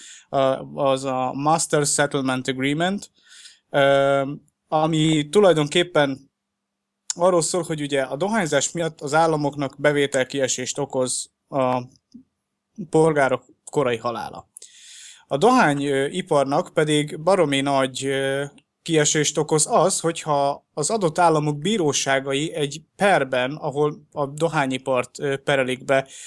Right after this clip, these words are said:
egy ilyen hasonló, ö, egészségkárosodás miatt, vagy haláleset miatt, ö, szóval nekik meg az okoz nagy kiesést, ö, hogyha, ö, csúnya nagy kártérítést kell szöv-, ö, ugye,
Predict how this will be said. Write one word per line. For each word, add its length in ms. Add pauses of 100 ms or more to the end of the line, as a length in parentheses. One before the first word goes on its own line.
(140)
egy 200
ilyen 200
hasonló, 640
ö, 200 (120)
egészségkárosodás 1120
miatt, 320
vagy 340
haláleset 640
miatt, 320 (520)
ö, 540 (180)
szóval 280
nekik 240
meg 140
az 140
okoz 220
nagy 200
kiesést, 680
ö, 320
hogyha, 600
ö, 280 (160)
csúnya 260
nagy 180
kártérítést 640
kell 140
szöv-, 260
ö, 360
ugye, 400